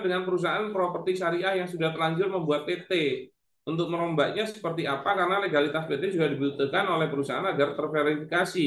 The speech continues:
Ya, seperti tadi, sirkahnya syar'i, terus baru P T-nya hanya formalitas. Nah, P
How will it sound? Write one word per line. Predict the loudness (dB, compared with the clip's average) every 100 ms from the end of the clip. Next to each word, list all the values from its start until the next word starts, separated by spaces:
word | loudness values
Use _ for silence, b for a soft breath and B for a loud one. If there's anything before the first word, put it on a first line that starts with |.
| 2
Ya, | 2 0
seperti | 2 2 2
tadi, | 2 2 2 2 -2 -12 _
sirkahnya | 2 4 4 2 0
syar'i, | 2 0 2 2 4
terus | 2 2
baru | 2 4 4 4 -2 _ _ _ -2
P | -2 0 0 0
T-nya | 0 2
hanya | 2 2 0
formalitas. | 0 2 0 -2 -2 -2 -2 -6 -12 -20 _ _ _ _ _
Nah, | 0 2 2 -2 -8
P | 0